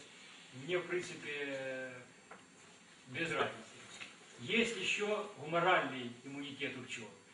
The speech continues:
Это тоже тот иммунитет, который ответственный за,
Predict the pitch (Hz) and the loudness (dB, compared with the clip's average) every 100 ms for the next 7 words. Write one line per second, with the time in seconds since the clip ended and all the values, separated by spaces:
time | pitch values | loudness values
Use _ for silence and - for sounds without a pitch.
0 | - 170 160 156 - 196 165 160 170 165 | -6 -2 0 0 2 4 4 2 0 0
1 | 151 143 139 - 226 226 - - 160 - | -2 -2 -2 2 2 2 -2 -6 -2 0
2 | 143 135 - 113 180 - 190 190 - 165 | 2 0 2 4 4 2 2 2 0 -4
3 | 165 156 151 147 123 143 143 139 135 131 | -2 -2 -2 -4 -2 0 2 2 0 0